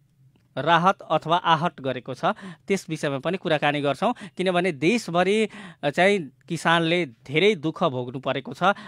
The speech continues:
आफूले वर्षभरि मेहनत गरेर लगाएको अन्नबाली भित्र्याउने बेलामै चाहिँ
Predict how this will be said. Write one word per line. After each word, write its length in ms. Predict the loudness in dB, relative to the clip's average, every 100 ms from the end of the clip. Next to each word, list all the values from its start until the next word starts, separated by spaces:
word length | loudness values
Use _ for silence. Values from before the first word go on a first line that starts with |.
| 2
आफूले 600 | 2 4 0 0 0 0 -4 -2
वर्षभरि 760 | 0 2 2 0 2 0 0
मेहनत 640 | -2 -2 0 0 0 -2 -2
गरेर 480 | -4 -2 2 2 2 -4 -20 _ _ _ -6
लगाएको 920 | 0 2 6 6 6 2 -4 -4 -6 _ 0
अन्नबाली 720 | 0 2 4 6 4 4 -2
भित्र्याउने 600 | -6 -10 0 2 2 0
बेलामै 720 | -2 0 4 4 4 2 -2 -6 -12 0
चाहिँ 380 | 4 4 0